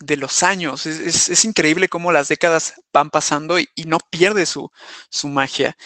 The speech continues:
Y aquí WandaVision, pues, lo, lo, lo traslada muy bien, ya con los, con los, con los bebés ya crecidos, ya ahora son, eh, niños de diez años aproximadamente,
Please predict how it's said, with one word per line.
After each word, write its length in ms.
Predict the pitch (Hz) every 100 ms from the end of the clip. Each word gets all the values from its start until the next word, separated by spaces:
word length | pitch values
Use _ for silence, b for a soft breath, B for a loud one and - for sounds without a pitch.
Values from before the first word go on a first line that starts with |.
| B B -
Y 160 | 160
aquí 500 | 156 - 170 180 190
WandaVision, 680 | 160 147 147 143 143 170 170
pues, 240 | 143 135
lo, 180 | 135 131
lo, 600 | - 139 135 131 127 127 -
lo 720 | - 139 131 131 127 127 135 135
traslada 520 | - 139 143 151 156 170
muy 260 | 175 208
bien, 340 | 190 160 220 185
ya 160 | 151
con 180 | - 175
los, 260 | 147 - - B B
con 160 | - 147
los, 180 | 143 156 156 160 -
con 180 | 147
los 160 | 143 135
bebés 560 | 139 143 165 196 - -
ya 200 | 156 147
crecidos, 600 | 160 143 170 160 190 170
ya 260 | 147 147
ahora 200 | 151 151
son, 280 | - 147 160 B B B B
eh, 480 | 147 139 139 135 135
niños 680 | 156 160 147 143 143 - -
de 180 | 143 131
diez 360 | 151 156 156
años 300 | 156 165 175
aproximadamente, 880 | 170 156 - 160 175 190 185 226 269